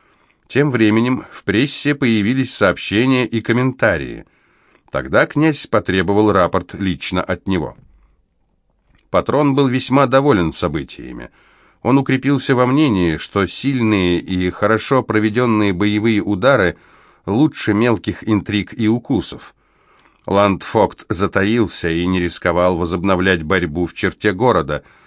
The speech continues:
Это был верный признак того, что он считал себя слабее. В полдень следующего после налета дня он направил проконсулу ноту, на которую отвечал патрон. Ответ был составлен в стиле циничного сожаления,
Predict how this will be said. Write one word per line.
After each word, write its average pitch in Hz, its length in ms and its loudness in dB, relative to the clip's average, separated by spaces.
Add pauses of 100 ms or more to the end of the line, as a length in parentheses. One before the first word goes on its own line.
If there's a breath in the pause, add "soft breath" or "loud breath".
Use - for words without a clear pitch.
(320 soft breath)
Это - 200 -2
был 98 180 0
верный 107 440 2
признак 107 460 0
того, 104 280 2
что 107 220 0
он 98 80 0
считал 104 460 0
себя 101 280 -2
слабее. 90 600 -2 (500 soft breath)
В - 200 -20
полдень 104 540 2
следующего 98 920 0
после 98 340 -2
налета 90 400 0
дня 82 400 -2 (400 soft breath)
он 160 320 0
направил 95 640 2
проконсулу 85 720 -2
ноту, 131 540 0 (380 soft breath)
на 95 200 0
которую 135 480 2
отвечал 110 480 0
патрон. 80 760 -2
Ответ 110 460 -4
был 131 380 0
составлен 110 720 0
в - 60 -6
стиле 101 360 -2
циничного 98 720 -2
сожаления, 76 800 -4